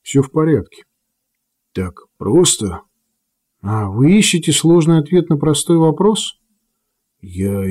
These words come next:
ищу себя». «А мне кажется, вы ищете помощь». «Одному мне не справиться», криво усмехнулся мужчина. «Жизнь — непростая штука, знаете ли».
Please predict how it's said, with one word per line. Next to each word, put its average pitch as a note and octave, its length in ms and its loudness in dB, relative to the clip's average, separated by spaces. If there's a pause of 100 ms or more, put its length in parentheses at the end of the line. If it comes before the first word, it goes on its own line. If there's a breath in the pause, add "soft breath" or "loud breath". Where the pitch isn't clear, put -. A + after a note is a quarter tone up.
ищу A2+ 240 0
себя». C3 560 0 (760)
«А G#2 140 -4
мне A3 280 4
кажется, F#2+ 480 -6
вы F#2+ 140 -4
ищете - 340 -8
помощь». F3 580 -2 (760)
«Одному C#3+ 680 2
мне C#3+ 180 6
не D#3 140 4
справиться», A2+ 920 0 (440)
криво D#3+ 260 2
усмехнулся A2 600 -6
мужчина. G#2 580 -6 (600)
«Жизнь — C#3 600 2 (380)
непростая C#3+ 800 2
штука, C#3+ 460 0
знаете G#2 540 -2
ли». E2 180 -8